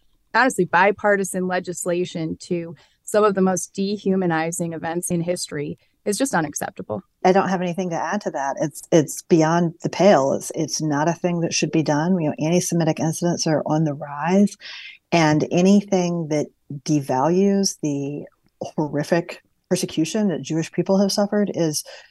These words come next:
Speaker 2: is just completely unacceptable. And it's really astounding to me that we have to have these conversations, that people have to condemn them. This is like, don't run into traffic,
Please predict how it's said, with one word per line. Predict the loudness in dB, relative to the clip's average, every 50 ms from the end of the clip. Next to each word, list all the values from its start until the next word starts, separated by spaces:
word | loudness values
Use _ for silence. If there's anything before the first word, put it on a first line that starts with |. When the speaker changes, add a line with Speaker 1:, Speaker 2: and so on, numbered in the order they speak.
| _ _ _ _ _ _ _ _ _
Speaker 2:
is | 0 0 2 2 2
just | 0 -2 0
completely | -2 -4 -2 -2 -2 -2 0 0 0 -2
unacceptable. | -2 -6 -8 -8 -8 -8 -8 -6 -4 -2 0
And | 0 0 0
it's | 0 -2 -2 0
really | 2 2 2 2 2 0
astounding | -2 -4 -8 -8 -8 -8 -4 -2 -2 0 2 2 2 0 0 -4
to | -8 -10 -8
me | -6 -4 -4 -4 -4 0
that | 0 0 2
we | 2 0 0
have | 0 0 0 0 0 0 -4
to | -6 -6 -6 -4 -2
have | 0 0 4
these | 6 6 6 6
conversations, | 4 2 2 2 2 0 0 0 0 0 0 0 2 2 2 2 0 -2 -10 -20 -18 _ -2
that | -2 2
people | 2 0 2 2 -2
have | 0 0 0 0 0 0
to | 0 0 0
condemn | 2 0 0 0 0 0 2 2 4
them. | 4 4 4 4
This | 2 0 0
is | -2 0 2
like, | 2 2 2 0 -2 -6 -18 -20 _ _ _ -2
don't | 0 0 0 0 -2
run | -4 -4 -4
into | -4 -6 -6 -6 -6
traffic, | -6 -4 -4 -4 -4 -4 -4 -6 -6 -6 -8